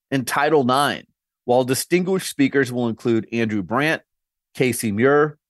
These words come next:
Len Elmore, and more. The event will be held in person at the University of Pennsylvania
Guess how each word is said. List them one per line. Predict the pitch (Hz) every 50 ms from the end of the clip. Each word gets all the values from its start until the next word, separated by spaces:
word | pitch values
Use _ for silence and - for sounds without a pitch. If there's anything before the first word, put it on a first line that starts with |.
| _ _ _ _ _ _ _
Len | - 107 131 139 143
Elmore, | 139 135 151 156 156 160 165 170 180 180 175 170 - _ _ _ _ _
and | - 131 131 131
more. | 135 139 135 123 101 - - - _ _ _ _ _ _ _ _ _ _ _ _
The | - 147
event | 151 139 143 175 180 143
will | 190 185
be | 160 160 156
held | 151 165 156 143 139 -
in | - 175 202 220 190
person | - 190 165 165 156 - 165 175 175 -
at | - 120 117 -
the | 123
University | 120 123 147 151 151 135 147 147 143 - 143 127 135
of | 131 120 120
Pennsylvania | - 147 135 135 131 151 139 120 131 127 131 131 131 131 135